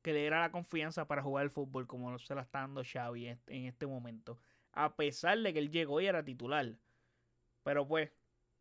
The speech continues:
eso es historia vieja. Eh, pero hoy está luciendo muy bien y vemos el equipo del Barça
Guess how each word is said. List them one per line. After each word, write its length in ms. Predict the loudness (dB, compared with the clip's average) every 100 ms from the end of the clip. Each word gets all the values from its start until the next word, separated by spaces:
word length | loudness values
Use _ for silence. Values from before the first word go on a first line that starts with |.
| _ _ -18 -8
eso 180 | 0 0
es 60 |
historia 400 | 2 4 6 6
vieja. 300 | 2 -4 -12 -18 _ -4
Eh, 240 | -2 0
pero 240 | 2 0 4
hoy 240 | 4 4
está 200 | 2 0
luciendo 520 | 0 0 0 2 0 0
muy 440 | -6 -2 0 -2
bien 320 | 2 2 0 -2
y 140 | -2
vemos 380 | 0 0 0 2
el 140 | 2
equipo 320 | 0 -2 0
del 100 | 0
Barça 500 | 2 0 0 -2 -4